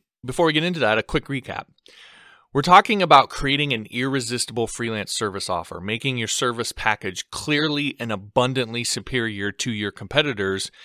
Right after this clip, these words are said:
because it makes marketing and selling almost unnecessary, and it sets you up to charge whatever you want because value is subjective.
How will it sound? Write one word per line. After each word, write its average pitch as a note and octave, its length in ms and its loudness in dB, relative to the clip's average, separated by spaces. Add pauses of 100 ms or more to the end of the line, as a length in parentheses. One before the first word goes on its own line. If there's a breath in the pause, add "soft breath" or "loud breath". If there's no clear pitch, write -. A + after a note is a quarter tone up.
(200 loud breath)
because B2+ 280 2
it C3 120 -2
makes B2+ 340 2
marketing C3+ 580 0
and G#2+ 160 -4
selling G#2 540 -2 (240)
almost A2+ 560 2
unnecessary, G2 1200 -4 (300 loud breath)
and - 120 0
it E3+ 120 -2
sets - 320 4
you D#3+ 120 4
up F#3+ 220 8
to D#3+ 100 -4
charge G#2+ 480 4
whatever G2 400 -2
you F#2 220 -10
want A2+ 400 -2 (340 soft breath)
because A#2 320 -6
value G#2 760 4
is F#2+ 440 -6
subjective. - 800 -4